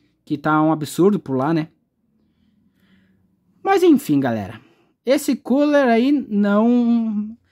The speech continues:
ahn, perdão, galera. Ahn, é merecido nota dez.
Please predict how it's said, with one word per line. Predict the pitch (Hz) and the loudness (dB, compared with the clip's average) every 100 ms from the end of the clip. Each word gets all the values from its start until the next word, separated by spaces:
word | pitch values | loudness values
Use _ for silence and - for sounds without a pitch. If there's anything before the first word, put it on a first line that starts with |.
| _ _ _ - | _ _ _ -8
ahn, | 143 151 165 - - | -4 -2 -4 -10 -2
perdão, | 208 170 156 | 0 2 0
galera. | 131 120 - | 0 -4 -6
Ahn, | 139 135 131 127 135 _ _ _ _ _ _ _ _ _ | -6 -2 0 -2 -8 _ _ _ _ _ _ _ _ _
é | 208 302 | -2 2
merecido | 330 294 - 208 233 226 | 2 2 0 -2 2 2
nota | 214 214 | 2 0
dez. | 175 127 110 - - | -2 -4 -8 -12 -20